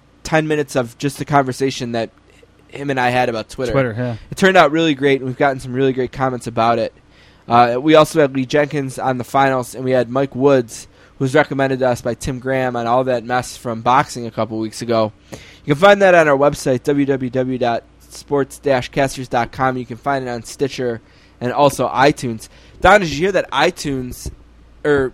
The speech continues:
Speaker 1: Apple, in I O S six might have a standalone podcast app?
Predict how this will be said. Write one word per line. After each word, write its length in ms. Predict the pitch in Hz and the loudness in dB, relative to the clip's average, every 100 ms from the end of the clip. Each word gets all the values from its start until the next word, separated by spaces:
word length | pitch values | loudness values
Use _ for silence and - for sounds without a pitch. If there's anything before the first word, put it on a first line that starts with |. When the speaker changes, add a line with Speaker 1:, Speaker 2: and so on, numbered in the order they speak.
| - | -2
Speaker 1:
Apple, 500 | 151 180 135 107 104 - - - - - - - | 2 2 2 -4 -6 -14 -20 -20 -20 -20 -12 -4
in 280 | 165 175 175 - | -2 -2 -6 2
I 220 | 143 170 | 6 8
O 160 | 160 151 | 8 6
S 200 | 143 - | 2 0
six 640 | - 175 143 - - - - | -2 0 0 -2 -16 -16 -8
might 320 | 139 156 - | 0 0 0
have 300 | 160 156 139 | 0 0 0
a 20 | |
standalone 800 | - - 147 139 139 139 135 127 | -6 -6 -4 -2 -2 0 0 -2
podcast 720 | - - 139 135 135 104 - | -6 0 0 0 -6 -6 -8
app? 300 | 104 98 - | -10 -12 -14